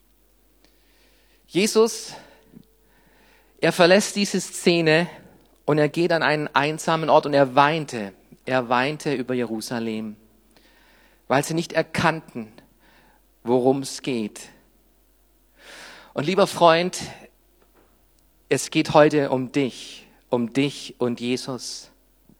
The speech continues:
Ist Jesus dein König? Hast du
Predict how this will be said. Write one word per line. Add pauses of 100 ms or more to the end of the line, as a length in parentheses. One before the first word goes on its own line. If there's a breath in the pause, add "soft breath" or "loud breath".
(1400)
Ist
Jesus
dein
König? (1400 soft breath)
Hast
du